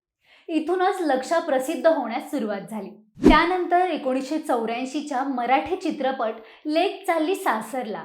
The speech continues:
या चित्रपटाद्वारे त्यानं मराठी चित्रपटसृष्टीत पदार्पण केलं. त्यानंतर त्यानं शेकडो मराठी आणि हिंदी चित्रपटात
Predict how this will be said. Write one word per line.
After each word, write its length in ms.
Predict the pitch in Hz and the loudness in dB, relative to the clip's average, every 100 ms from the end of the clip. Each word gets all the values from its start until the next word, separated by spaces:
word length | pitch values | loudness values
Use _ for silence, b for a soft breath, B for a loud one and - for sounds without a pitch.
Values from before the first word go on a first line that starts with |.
| - 233 | -10 -8
या 160 | - | -6
चित्रपटाद्वारे 920 | - - 262 269 302 294 294 269 277 | -6 -4 -2 -2 0 0 0 0 0
त्यानं 320 | 294 294 262 302 | -2 -2 0 -2
मराठी 480 | 262 240 277 294 | -2 -2 -2 -4
चित्रपटसृष्टीत 880 | - 330 294 285 262 262 247 226 285 - | -8 -6 -4 -4 -6 -6 -12 -10 -10 -6
पदार्पण 460 | 247 202 196 208 196 | -4 -4 -8 -10 -10
केलं. 220 | 196 185 - _ _ b b - | -10 -10 -14 _ _ b b -6
त्यानंतर 520 | 233 247 285 254 214 | -4 -2 0 0 -2
त्यानं 220 | 220 226 262 | -4 -4 -6
शेकडो 480 | 285 233 - 285 | -4 -6 -2 0
मराठी 500 | 339 262 247 277 294 | 2 2 2 2 0
आणि 180 | 240 240 | -2 -2
हिंदी 380 | 254 247 233 330 | -6 -8 -8 -4
चित्रपटात 640 | 349 - 247 240 226 175 | -4 -2 -4 -4 -6 -10